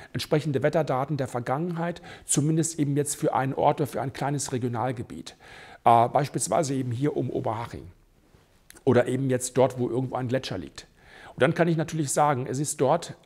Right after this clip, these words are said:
aus irgendwelchen Gründen wärmer geworden. Es ist in Geilenkirchen wärmer geworden, weil man einen Flugplatz gebaut hat mit großen Asphaltflächen.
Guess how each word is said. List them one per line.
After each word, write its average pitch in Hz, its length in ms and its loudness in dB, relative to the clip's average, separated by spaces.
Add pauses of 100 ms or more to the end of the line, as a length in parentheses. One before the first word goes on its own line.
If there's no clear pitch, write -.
aus 135 200 0
irgendwelchen 147 400 0
Gründen 135 240 0
wärmer 143 260 -2
geworden. 90 420 -6 (140)
Es 127 100 -2
ist 139 140 -2
in 135 140 -6
Geilenkirchen 139 720 0
wärmer 143 220 0
geworden, 135 320 -2
weil 127 60 0
man 123 120 -4
einen 113 140 -6
Flugplatz 175 460 -2
gebaut 170 280 -2
hat 175 140 -2
mit 127 100 -8
großen 139 340 -2
Asphaltflächen. 165 760 -4